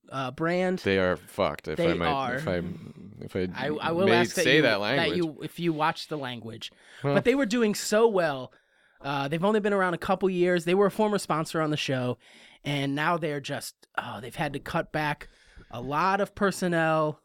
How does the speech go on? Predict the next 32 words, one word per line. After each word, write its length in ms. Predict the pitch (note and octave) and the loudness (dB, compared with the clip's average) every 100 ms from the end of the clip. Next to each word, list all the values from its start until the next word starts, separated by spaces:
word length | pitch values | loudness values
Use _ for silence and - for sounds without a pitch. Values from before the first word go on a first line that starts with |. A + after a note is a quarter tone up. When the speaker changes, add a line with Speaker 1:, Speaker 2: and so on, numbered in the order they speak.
| - | -2
Speaker 2:
I 60 | |
mean, 160 | C3 C3 | 2 4
they've 100 | C#3 | 4
Speaker 1:
Uh, 60 | |
Speaker 2:
got 240 | E3 D#3+ B2 | 4 2 2
blood 240 | B2+ A#2 | 4 4
and 120 | G#2+ | 2
grass 300 | G2 G2 F#2+ | 0 2 2
stains, 380 | - E2 D#2 E2 | -2 -6 -6 -6
though, 160 | D#2 D2 | -4 -4
still, 360 | - E2+ D2+ F#2 - | -2 0 0 -4 -6
and 220 | A2 B2+ | -2 2
wine. 400 | D3 D3+ F2+ A2 - _ | 2 2 0 -6 -16 _
Speaker 1:
Yeah, 180 | - D#4+ | -2 0
but 140 | D4 C4 | 2 2
I 80 | |
don't, 140 | C#4 D4 | 2 2
I 100 | C4+ | -2
feel 220 | - E4 | -2 -2
like 160 | C#4+ - | -2 0
people 300 | C#4+ A3 A#3+ | -2 -2 -2
aren't 220 | G#3 G#3 | -2 -2
murdering 560 | F#3+ G#3 G#3+ F3 D#3+ C#3 | 0 0 0 0 -2 -6
as 140 | C3+ | -6
much 340 | C3+ C3 - | -6 -6 -6
because 580 | D3+ C#3 F3 D#3 D3+ - - _ _ | -8 -6 -4 -2 -4 -8 -14 _ _
they're 80 | F3+ | -4
so 180 | - B3 | -2 0
happy 480 | A#3 A#3 A#3+ A3+ | 0 -2 -4 -4
of 120 | G3 G3+ | -6 -6
eating 280 | A3+ A#3+ A#3+ | -4 -2 -2
spaghetti. 500 | - A3+ E3 A#2 - | -2 -2 -2 -2 -10